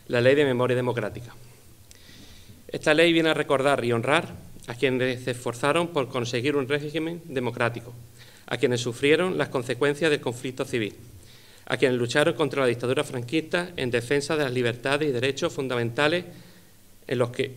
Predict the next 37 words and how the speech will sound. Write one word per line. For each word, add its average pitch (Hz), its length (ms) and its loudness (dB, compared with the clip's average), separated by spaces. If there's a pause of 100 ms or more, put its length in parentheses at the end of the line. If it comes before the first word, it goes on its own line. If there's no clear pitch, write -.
(140)
y 135 80 -4
de 123 100 0
los 120 100 0
que 127 120 0
hoy 131 100 4
disfrutamos. 120 520 -2 (680)
Actualmente 160 800 -2 (840)
existen 143 380 0
dos 139 160 2
leyes 151 220 4
que 151 100 0
tratan 131 320 0
este 127 180 -6
tema. 101 280 -6 (1040)
La - 160 2
Ley 143 300 6
de 139 120 4
Memoria 135 360 2
Histórica, 156 380 2
aprobada 127 340 2
en 131 60 2
el 127 80 -2
Congreso 127 440 -2
de 123 60 2
los 117 100 -4
Diputados 120 600 0 (880)
en 131 100 -2
dos 113 120 2
mil 127 140 0
diez, 127 200 0
en 117 140 -4
dos 117 80 -6
mil 117 120 -4
siete, 156 420 0 (680)
y - 80 -2
la 123 160 4
Ley 139 420 4